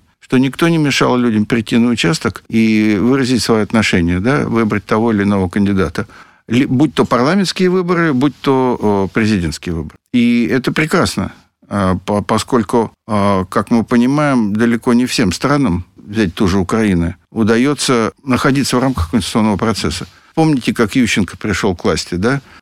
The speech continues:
А, два тура выборов, э, на втором туре выборов победил Янукович. Собрали оранжевый Майдан, тоже цветной,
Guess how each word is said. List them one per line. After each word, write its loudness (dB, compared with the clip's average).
А, 0
два 2
тура 0
выборов, 0
э, -12
на 0
втором 0
туре 0
выборов 0
победил 2
Янукович. 0
Собрали 0
оранжевый 2
Майдан, 0
тоже 2
цветной, 0